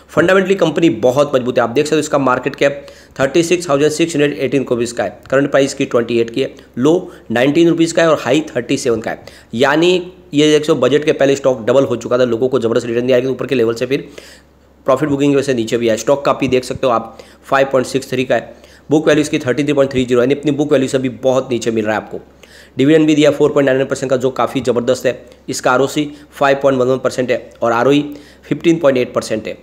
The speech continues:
और इसकी फेस वैल्यू टेन है, तो बहुत ही मजबूत है फंडामेंटली कंपनी। और यहाँ पे देख सकते हो रेलवे ने भी इस बार एक बड़ा अचीवमेंट किया है, पहली बार देखें तो रेलवे ने टू पॉइंट फ़ोर लाख करोड़ rupees का income कमाई है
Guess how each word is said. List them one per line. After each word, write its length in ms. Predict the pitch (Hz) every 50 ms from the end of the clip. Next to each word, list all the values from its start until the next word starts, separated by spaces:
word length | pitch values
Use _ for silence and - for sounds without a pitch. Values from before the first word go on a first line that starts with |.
| - - -
और 80 | 117
इसकी 180 | - - - 135
फेस 280 | - - 143 139 143
वैल्यू 140 | 135 120 123 123
टेन 200 | 127 110 107 101
है, 100 | 87 - - - - - -
तो 80 | - -
बहुत 400 | 110 127 139 143 147 165 160 170
ही 40 | 156
मजबूत 320 | 135 123 123 120 131 135 135
है 40 | -
फंडामेंटली 440 | - 123 123 123 123 117 117 120
कंपनी। 380 | 113 - 104 101 107 104 98 98 - - - - - - - - _ -
और 120 | 120 123
यहाँ 140 | 131 139 147
पे 100 | 180 165
देख 120 | 156 151
सकते 80 | 156 165
हो 60 | 156
रेलवे 300 | 127 131 139 143 147 165
ने 60 | 165 165
भी 80 | 156
इस 120 | 151 151 -
बार 160 | 143 143 135
एक 180 | 139 131 123 113
बड़ा 200 | 131 135 143 139
अचीवमेंट 420 | - - - 131 131 127 123 120
किया 160 | - 123 120
है, 400 | 120 120 - - - - - - - _ _ _ -
पहली 220 | 143 151 156 165
बार 200 | 160 143 139 139
देखें 160 | 131 127 139
तो 60 | 139 139
रेलवे 280 | 131 131 131 127 135 135
ने 140 | 135 135 135 - - - - -
टू 120 | 170 180
पॉइंट 300 | 175 175 170 151 151 147
फ़ोर 200 | 143 - 151 156 151
लाख 140 | 143 143 139
करोड़ 140 | - 143
rupees 180 | 131 135 139 127
का 100 | - 143
income 320 | 135 123 120 113 - 131 131
कमाई 320 | - 117 117 120 117 117
है 100 | 113 98